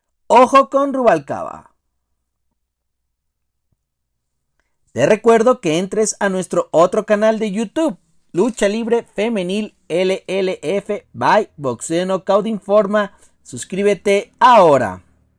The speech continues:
Es momento de que nos dejes tu poderoso like en este video. Recuerda, es gratis. Si quieres anunciar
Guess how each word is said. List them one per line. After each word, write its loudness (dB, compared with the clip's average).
Es 0
momento 0
de -2
que -4
nos -4
dejes -2
tu -8
poderoso 0
like -2
en -6
este -8
video. 2
Recuerda, -2
es -2
gratis. -6
Si -16
quieres -2
anunciar 2